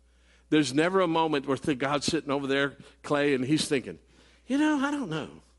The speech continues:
What am I gonna do on, uh, June thirteenth in twenty twenty-one? What, what, what am I, I don't know. I'm just waiting for Allison to make some kind of decision over here." Really?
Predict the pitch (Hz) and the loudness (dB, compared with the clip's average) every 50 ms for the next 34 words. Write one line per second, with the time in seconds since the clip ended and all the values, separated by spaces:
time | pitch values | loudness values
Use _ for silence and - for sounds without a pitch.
0 | _ _ _ _ _ _ _ _ _ _ _ _ _ - 277 349 359 359 302 269 | _ _ _ _ _ _ _ _ _ _ _ _ _ -2 0 0 2 2 0 0
1 | 254 233 220 214 202 196 180 147 160 170 170 175 165 156 165 - 143 139 127 127 | 0 0 0 0 0 -2 0 2 4 4 4 4 2 -2 -4 -4 -4 -2 -2 -2
2 | 127 120 110 110 95 - _ _ _ _ _ _ _ - 113 - 147 170 165 160 | -4 -4 -6 -8 -10 -12 _ _ _ _ _ _ _ -16 -4 0 2 2 2 2
3 | 143 - 156 143 143 139 - 139 139 131 127 117 - 107 104 98 - 135 123 117 | 0 -2 -2 -2 -2 -4 -4 -4 -2 -2 -2 -4 -6 -8 -10 -10 -8 -8 -6 -6
4 | 113 107 - - 113 107 101 98 95 85 - - _ _ _ _ _ _ _ _ | -8 -8 -10 -10 -10 -10 -10 -12 -14 -16 -20 -20 _ _ _ _ _ _ _ _
5 | _ _ _ _ _ _ _ _ _ _ _ _ - 359 392 370 320 330 359 339 | _ _ _ _ _ _ _ _ _ _ _ _ -2 -2 0 0 0 0 -2 -2
6 | 330 - 285 311 359 311 269 - - _ - 220 262 320 359 339 254 214 269 302 | -2 -4 -4 -2 -2 -4 -6 -10 -14 _ -6 -4 -4 -2 -4 -4 -4 -2 -2 -2
7 | 311 277 208 95 87 90 - _ _ _ _ _ _ _ _ _ _ _ _ - | -2 -2 -6 -8 -12 -18 -20 _ _ _ _ _ _ _ _ _ _ _ _ -6
8 | - 269 349 339 254 - - 208 214 220 220 208 156 139 - 156 147 131 123 120 | -6 -4 -2 -2 -4 -2 -2 0 0 0 0 -2 -6 -8 -4 -4 -2 -2 -4 -4
9 | - 151 - 240 226 185 - - - 123 120 123 127 127 123 - - 147 131 120 | -6 -6 -4 -4 -4 -6 -6 -8 -6 -6 -4 -4 -4 -4 -6 -6 -6 -8 -8 -8
10 | - 131 123 120 113 98 101 95 - - 135 107 95 87 92 92 87 87 90 - | -8 -8 -6 -6 -6 -8 -8 -10 -10 -10 -10 -10 -10 -12 -14 -16 -18 -18 -18 -20
11 | 98 98 101 127 220 339 427 370 359 349 | -18 -12 -8 -6 -4 -4 -4 -4 -6 -10